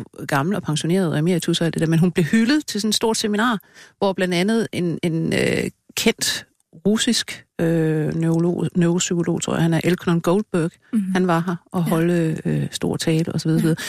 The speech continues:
Speaker 1: Så, øh, jamen, det er meget interessant, at vi dog er foran på nogle områder her
Speaker 2: Altså,
Speaker 1: i
Speaker 2: vi
Speaker 1: landet,
Speaker 2: var
Speaker 1: og godt med.
Speaker 2: Mhm. Vi var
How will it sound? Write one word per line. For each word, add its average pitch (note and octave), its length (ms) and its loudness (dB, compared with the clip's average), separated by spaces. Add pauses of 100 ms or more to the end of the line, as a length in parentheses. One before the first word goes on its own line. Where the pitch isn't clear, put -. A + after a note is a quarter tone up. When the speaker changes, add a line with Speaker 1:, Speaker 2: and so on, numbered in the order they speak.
(280)
Speaker 1:
Så, E3+ 260 2
øh, D3+ 260 0
jamen, F#3 120 -2
det A#3 60 2
er A#3 40 2
meget A3+ 180 2
interessant, B3 300 -2
at F3 140 -2
vi G3+ 80 2
dog F3 280 0
er E3 100 0
foran G3+ 440 -2
på F#3 80 -4
nogle G#3 380 2
områder D3 400 0
her D3+ 100 0
Speaker 2:
Altså, G3 120 2
Speaker 1:
i A#3 40 4
Speaker 2:
vi - 60 2
Speaker 1:
landet, A#3+ 120 0
Speaker 2:
var A3 140 2
Speaker 1:
og F3+ 100 -6
godt E3 200 0
med. D#3 200 -2 (180)
Speaker 2:
Mhm. G3+ 300 2 (540)
Vi G3+ 240 2
var G3+ 220 -2